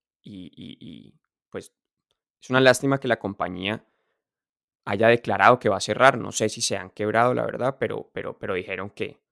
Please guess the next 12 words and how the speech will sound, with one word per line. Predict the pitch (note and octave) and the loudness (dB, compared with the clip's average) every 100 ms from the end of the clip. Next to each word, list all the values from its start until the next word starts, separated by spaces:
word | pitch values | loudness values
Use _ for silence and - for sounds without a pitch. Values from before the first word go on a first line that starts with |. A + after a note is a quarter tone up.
| _ _ - | _ _ -6
tenían | F#2+ G2 G2 | -4 -4 -8
que | - A2 | -6 -6
cerrar | G2+ F#2 F2+ - | -6 -6 -6 -6
para | G2+ G2+ | -8 -8
poderle | - G2 F#2+ F#2+ | -8 -10 -8 -6
devolver | G2 F#2+ F2+ | -6 -6 -10
a | F2+ | -12
sus | A2 G2+ | -10 -10
inversionistas | G#2 G#2 - F#2 F#2+ - | -8 -10 -12 -14 -14 -12
lo | G#2 - | -12 -12
que | |
tenían | - F#2+ G2+ A2+ C#3 | -14 -12 -8 -8 -10